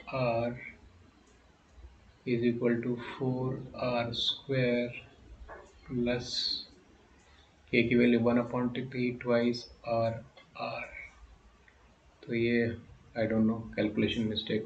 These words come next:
हो सकता है, हो गया हो, आप correct कर लेना, method यही रहेगा। three R square upon two plus twice R R minus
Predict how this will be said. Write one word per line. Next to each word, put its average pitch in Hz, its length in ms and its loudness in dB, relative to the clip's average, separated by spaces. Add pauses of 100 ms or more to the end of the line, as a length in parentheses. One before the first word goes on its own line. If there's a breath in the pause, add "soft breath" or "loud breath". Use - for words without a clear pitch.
हो 120 100 2
सकता 113 280 -2
है, 107 100 0
हो 107 120 -4
गया 107 200 0
हो, 104 60 -2 (160)
आप 104 200 -2
correct 110 260 2
कर 113 100 0
लेना, 107 280 2
method 110 360 4
यही 104 180 6
रहेगा। 107 440 -4 (1160 loud breath)
three 127 340 4
R 113 280 4
square 110 540 2
upon 110 320 -2 (240)
two 113 420 2 (440)
plus 113 260 0 (240)
twice 113 460 2 (240)
R 107 340 -4 (260)
R 110 420 0 (720)
minus 117 400 2